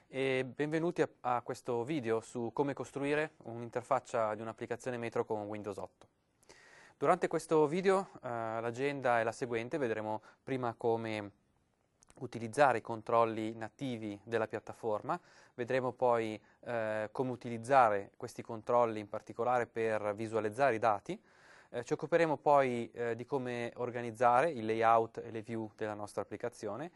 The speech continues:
ed in ultimo daremo una breve scorsa a quelle che sono le animazioni e le modalità di touch all'interno di un'applicazione Metro per Windows otto.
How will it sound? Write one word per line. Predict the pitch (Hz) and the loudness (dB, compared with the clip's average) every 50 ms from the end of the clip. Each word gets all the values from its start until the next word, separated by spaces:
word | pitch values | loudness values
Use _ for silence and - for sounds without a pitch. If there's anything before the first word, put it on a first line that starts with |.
| _ _ _ - _ | _ _ _ -18 _
ed | - 190 190 | -4 0 0
in | 190 147 | 2 2
ultimo | 143 143 - 170 147 139 131 123 120 | 0 0 -2 -2 0 0 0 0 0
daremo | 113 117 120 117 117 113 | 0 0 -2 0 -2 -2
una | 113 113 113 | -4 -4 -4
breve | 113 123 123 117 117 | -2 0 0 0 0
scorsa | - - - 127 127 123 - - 131 120 123 | -2 -2 -2 -2 -2 0 0 0 0 0 0
a | 120 | -2
quelle | - 127 120 120 | -4 -4 -6 -4
che | - 120 | -6 -8
sono | - - 117 110 113 110 110 107 | -8 -8 -6 -6 -4 -4 -4 -2
le | 107 110 | -2 -2
animazioni | 107 113 110 110 113 - - - 143 139 135 139 135 135 131 131 - _ _ | -4 -4 -6 -8 -10 -8 -4 0 0 2 2 0 -2 -6 -8 -8 -12 _ _
e | _ 120 120 120 113 | _ -4 -2 -2 -2
le | 113 117 | -2 -4
modalità | 117 117 110 110 107 110 - 110 | -4 0 0 0 0 0 -2 -2
di | 107 107 101 | -2 -2 -2
touch | - 107 104 104 - - | -2 -2 -2 -2 -4 -4
all'interno | 110 107 - 110 110 110 - 113 107 107 | -4 -2 -2 -4 -6 -4 -2 0 0 0
di | 107 | -2
un'applicazione | 107 101 - 113 104 113 104 - - 107 104 101 | -6 -6 -8 -6 -6 -6 -6 -4 -6 -6 -4 -6
Metro | 104 104 - 101 101 | -8 -8 -8 -10 -8
per | - 107 101 | -8 -8 -8
Windows | 101 101 98 98 92 98 | -6 -8 -8 -10 -10 -10
otto. | 95 87 _ _ - | -12 -14 _ _ -20